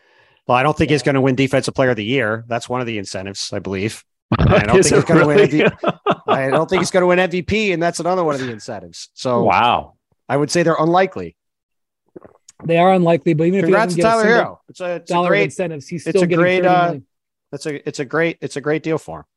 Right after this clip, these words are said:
Speaker 2: He's guaranteed a hundred twenty million. So
Speaker 1: Yeah,
Speaker 2: the
Speaker 1: it's great.
Speaker 2: point is, if you're like, Cam Johnson's another guy. Cam Johnson got hurt
Speaker 3: Mm-hmm.
Speaker 2: on Wednesday night. You know, these, I don't think Cam Johnson's gonna get that much money, but, um, you know, and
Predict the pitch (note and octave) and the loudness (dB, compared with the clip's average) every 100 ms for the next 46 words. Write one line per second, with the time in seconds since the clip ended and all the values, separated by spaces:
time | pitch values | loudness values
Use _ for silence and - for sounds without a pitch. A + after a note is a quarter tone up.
0 | _ _ - F3+ E3+ D#3 F#3 F#3 E3+ E3+ | _ _ -10 -6 -2 0 0 0 -2 -2
1 | F3 D#3 E3 D#3 D3+ C3+ A#2+ - G3 F#3 | -4 -6 -8 -8 -10 -12 -14 -4 2 4
2 | F3+ E3+ D#3+ G#3+ A3+ G#3 F3+ D#3+ - _ | 4 0 0 2 2 0 0 -2 -8 _
3 | _ _ _ _ _ _ _ _ - E3+ | _ _ _ _ _ _ _ _ -6 -4
4 | F#3 F#3+ F#3+ F3+ E3+ - G3+ G3+ D#3+ F3+ | 2 2 4 2 -2 0 0 0 0 -4
5 | F3 D#3 C#3+ D#3+ D#3 C#3 C3+ C3 E3 D#3+ | -4 -10 -12 -8 -6 -6 -8 -8 -8 -6
6 | D#3+ D#3 D3+ D3 C#3 - D#3+ C#3+ C3+ C3 | -6 -6 -8 -8 -8 -4 -2 -2 -4 -8
7 | C3+ B2 C3+ C3 B2 - _ _ _ _ | -8 -8 -8 -10 -14 -20 _ _ _ _
8 | _ _ _ _ _ _ F3 D#3+ D#3 G3+ | _ _ _ _ _ _ -6 -4 -2 -2
9 | D#3 - _ - D#3+ - F3 E3+ D#3+ D3 | -4 -12 _ -18 -14 -4 -2 -2 -4 -2
10 | D#3+ C#3+ D3+ C#3+ C3 C#3+ C3 B2+ - C#3+ | -2 -2 -6 -8 -8 -6 -6 -8 -10 -12
11 | C#3 C3+ - B2 B2 C3 _ _ C#3+ C3+ | -10 -14 -14 -14 -14 -16 _ _ -10 -10
12 | - C3+ B2+ B2 B2 _ _ _ _ _ | -12 -12 -10 -12 -14 _ _ _ _ _
13 | _ _ _ E3+ C#3+ B2+ B2 _ - | _ _ _ -6 -4 -6 -8 _ 0